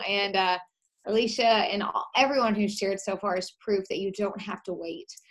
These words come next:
Because I will tell you, I've lived through a lot of holidays, and the food may taste good in the minute,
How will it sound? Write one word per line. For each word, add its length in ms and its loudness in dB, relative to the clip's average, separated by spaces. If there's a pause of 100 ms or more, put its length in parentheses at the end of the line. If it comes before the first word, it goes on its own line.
(320)
Because 280 2
I 160 2
will 320 2
tell 220 2
you, 300 0
I've 180 2
lived 240 -2
through 160 -2
a 20 2
lot 200 2
of 100 2
holidays, 680 0
and 100 -4
the 60 -2 (120)
food 220 -6
may 180 -2
taste 380 -4
good 100 -2
in 140 2
the 60 2
minute, 380 -2